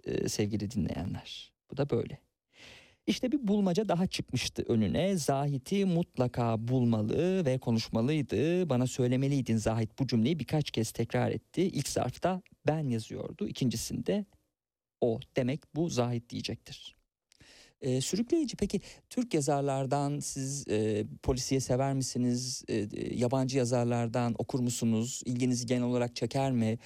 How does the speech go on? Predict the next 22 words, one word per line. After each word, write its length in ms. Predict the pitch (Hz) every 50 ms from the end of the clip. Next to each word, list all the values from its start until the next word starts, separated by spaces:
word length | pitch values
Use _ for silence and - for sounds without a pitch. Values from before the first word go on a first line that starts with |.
| - - - - - -
E, 80 | - 110
yazar 680 | 107 104 95 104 117 127 131 123 151 160 156 156 156 143
kimliğiyle 480 | 139 - 143 135 135 135 139 139 131
Hakan 400 | 131 131 127 127 - 139 131 131
Güneri'ye 380 | 127 135 135 131 131 135 131 123
baktığımız 480 | 127 127 - - - 135 135 139 131
zaman, 400 | 123 135 127 131 131 127 127 131 127 - - - - - -
e, 480 | 123 123 120 123 120 120 117 - - - -
üçlemeden 600 | 139 - - - 143 135 139 131 120 135 135 135
sonra 360 | 131 - - 131 131 135 127
da 60 | 131
yine 300 | 139 139 143 143 135 123
bu 60 | 143 143
tarz 360 | - 139 131 127 127 117 -
eserler 480 | - 120 - 131 123 127 135 139 135
mi 120 | 131 131 120
gelecek? 500 | 113 123 117 113 107 - 113 110 - -
Hani 100 | 120 113
çünkü 240 | - - - 113 110
bunu 140 | 123 123
yapan, 480 | 127 120 117 - 131 123 120 117 117 - -
e, 340 | - - - - - 50